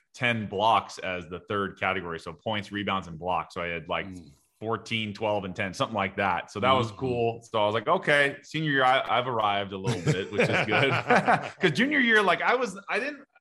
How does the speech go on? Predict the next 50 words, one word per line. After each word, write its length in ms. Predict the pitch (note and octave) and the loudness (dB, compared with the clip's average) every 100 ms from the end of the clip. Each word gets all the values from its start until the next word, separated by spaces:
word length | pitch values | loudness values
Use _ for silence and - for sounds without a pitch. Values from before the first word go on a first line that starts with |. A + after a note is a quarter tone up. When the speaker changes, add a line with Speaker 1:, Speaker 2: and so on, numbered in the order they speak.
| - | -8
Speaker 1:
like, 180 | D3+ D3 | -4 -4
fill 300 | - - D#3 | -4 2 6
out 160 | C#3+ C#3 | 6 4
into 120 | C#3 | 2
my 120 | B2+ | 2
body 380 | G#2 G#2 A2+ G#2 | 2 2 2 0
until 240 | F#2+ A2 G2+ | -6 -8 -8
senior 300 | - A2+ G2+ | -6 -4 -4
year. 180 | E2+ - | -2 4
I 100 | F3 | 6
was 120 | D#3 | 6
a 80 | A2 | 2
much 500 | G#2 A2 B2+ B2 - | 0 2 2 2 -2
better 160 | A2 F#2+ | -4 -2
player 280 | G#2+ F#2+ | -2 -2
senior 300 | E2+ G#2 F#2 | -4 -6 -6
year. 320 | E2 E2 D2 - _ _ _ | -6 -10 -12 -16 _ _ _
Speaker 2:
Mm. 80 | F2+ - | -20 -8
Speaker 1:
And 160 | G2+ G2 | -6 0
so 480 | A#2 G2+ G2 F2+ - | 2 4 2 0 0
I 140 | G#2+ | 0
just 300 | G#2+ A#2+ A2+ | 0 -4 -4
was 160 | G#2+ G2 G2+ A2+ | -6 -6 -10 -8
way 360 | G#2+ C3 C3+ | 2 4 6
more 220 | B2+ A#2+ | 4 0
comfortable, 720 | A2 B2+ A#2+ G#2+ G#2 A2+ A2 F#2+ | 0 -2 -2 -4 -2 0 0 -2
and 120 | G2 | -4
I 60 | F#2+ | -6
was 120 | F#2 | -6
just 220 | G#2+ - | -10 -8
a 80 | G2+ | -8
better 360 | E2 G#2+ G#2 F2 | -2 0 0 -2
player 400 | - G2+ G#2 G#2+ | -2 0 2 2
that 220 | A2+ G2+ | 0 0
year. 200 | A2 A2+ | -4 -4
So 160 | G#2+ G2 | 0 0
I 60 | |
was 140 | F#2+ G2 | 0 -4
Speaker 2:
Mm-hmm. 120 | G#2 | -8
Speaker 1:
starting 520 | G2+ - D#3 D#3+ C3+ | -10 0 6 6 6
to, 80 | A#2 | 2
like, 220 | G#2 F#2+ | 0 0
"Okay, 280 | G#2 G2+ E2+ | -2 -2 -4
now 280 | F#2 A2+ A#2+ | 0 4 4
we're 200 | A2 G2 | 4 0
coming 240 | - G#2 G2 | -4 -4 -6
into 180 | F#2 | -4
our 120 | E2+ F2+ | -2 0
own 180 | F2+ E2+ | -2 -6
here." 300 | E2+ D#2 | -8 -8